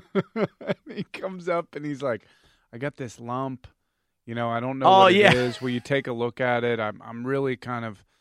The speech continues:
Speaker 1: I'm really worried."
Speaker 2: One of the, Peter Farrelly said this
Speaker 1: Yeah.
Speaker 2: to him, yeah.
Speaker 1: Like, right the first day on set, like, before he even gets to be in front of the camera, and he's like, "Oh, man." He's like, "I'm so nervous," you know, and I'm like, "Yeah, like, what's going on?" And he's like,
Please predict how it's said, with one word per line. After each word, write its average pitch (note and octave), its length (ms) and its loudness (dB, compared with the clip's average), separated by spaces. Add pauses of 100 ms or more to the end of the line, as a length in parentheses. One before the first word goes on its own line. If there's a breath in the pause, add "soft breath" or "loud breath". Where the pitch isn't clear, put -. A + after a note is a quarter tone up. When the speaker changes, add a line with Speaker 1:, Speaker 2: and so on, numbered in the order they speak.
(340)
Speaker 1:
I'm A#2+ 220 -10
really C3 240 0
worried." A#2+ 520 0
Speaker 2:
One D3 160 6
of C#3 80 2
the, B2 100 0 (140)
Peter D3 260 2
Farrelly C#3 400 2
said F#2+ 200 -4
this G#2+ 120 -2
Speaker 1:
Yeah. A2+ 80 -2
Speaker 2:
to F2 120 -2
him, C#2+ 120 -8
yeah. E2+ 260 -6
Speaker 1:
Like, C#3 280 0
right F3+ 320 4
the C#3+ 100 -4
first - 380 0
day D#3 180 2
on A#2+ 160 -4
set, C#3 340 -2
like, A2+ 180 -12
before C3+ 340 -4
he C3 240 -2
even A#2+ 280 -6
gets A#2+ 280 -6
to A2+ 300 -4 (480)
be C#3 120 -2
in B2+ 100 -2
front B2+ 200 -4
of A#2 40 -6
the G#2+ 80 -6
camera, C#3 380 -6
and G2+ 80 -10
he's F#2 180 -16
like, F#2+ 160 -20 (160)
"Oh, G#2+ 40 -20
man." A#2+ 460 -16
He's A2 180 -20
like, - 140 -20
"I'm - 80 -20 (100)
so - 200 -18
nervous," D#3+ 680 -2
you A#2+ 120 -16
know, A#2 140 -14
and A2+ 80 -14
I'm A2 120 -18
like, G#2 240 -20
"Yeah, E3+ 340 -4
like, F#2+ 260 -18
what's C#3 160 -12
going D3+ 300 -8
on?" F3 340 -6
And G#2 140 -20
he's B2+ 220 -14
like, B2 160 -6